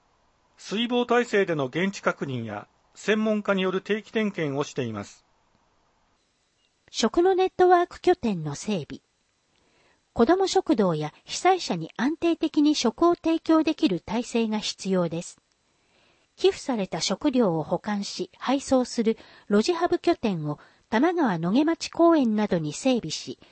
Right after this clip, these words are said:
Speaker 2: 官民連携で運営しなさい。
Speaker 1: 危機管理部長の答弁です。民間の食の支援状況などを踏まえ、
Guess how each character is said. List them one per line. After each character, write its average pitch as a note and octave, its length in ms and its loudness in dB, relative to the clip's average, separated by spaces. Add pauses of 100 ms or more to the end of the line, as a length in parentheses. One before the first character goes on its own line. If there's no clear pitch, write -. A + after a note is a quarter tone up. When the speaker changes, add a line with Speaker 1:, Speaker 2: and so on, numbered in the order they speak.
(340)
Speaker 2:
官 E4+ 200 0
民 G3 280 2
連 B3 220 2
携 B3 240 0
で A3+ 200 -2
運 G3+ 220 4
営 G3 140 0
し - 160 -4
な F3 140 -4
さ E3 180 -10
い。 A#2+ 140 -12 (1200)
Speaker 1:
危 - 120 -14
機 A#3+ 140 -4
管 A3+ 200 4
理 A3 100 -2
部 G#3+ 100 -2
長 F3 200 0
の C#3 120 -4
答 F3 180 2
弁 B2+ 180 -4
で A#2+ 120 -6
す。 - 280 -20 (1120)
民 A3+ 200 2
間 A#3 240 4
の A3 120 4
食 G#3 260 -2
の G#3 120 2
支 - 200 -4
援 A3 160 2
状 A3+ 160 0
況 F#3 240 -2
な C#3+ 120 -2
ど B2+ 120 0
を A#2+ 60 -2
踏 C3+ 100 -8
ま C3 160 -4
え、 - 160 -10